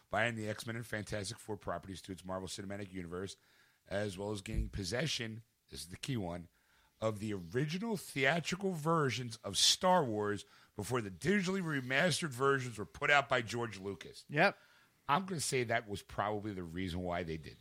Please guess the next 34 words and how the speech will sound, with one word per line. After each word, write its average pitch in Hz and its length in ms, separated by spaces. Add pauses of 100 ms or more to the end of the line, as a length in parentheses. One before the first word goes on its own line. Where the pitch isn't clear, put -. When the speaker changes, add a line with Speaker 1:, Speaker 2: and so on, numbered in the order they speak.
(120)
Speaker 1:
this. - 280
<laughs> 151 300
Speaker 2:
No, 170 140 (100)
I 226 140
think, 220 200
I 202 120
think 214 120
it 190 40
was, 160 100
I 185 120
think 175 140
it 180 40
was 160 100
twofold. 110 460
I 123 80
think 135 180
it 135 60
really 131 200
was. 120 360 (400)
Speaker 1:
Um, 143 360
Disney 156 300
will 147 120
also 143 360
gain 131 240
a 120 60
much 123 280
larger 107 320
library 120 520
of 95 80
titles 101 420
and 95 220
wider 113 260
distribution 104 680
network, 92 440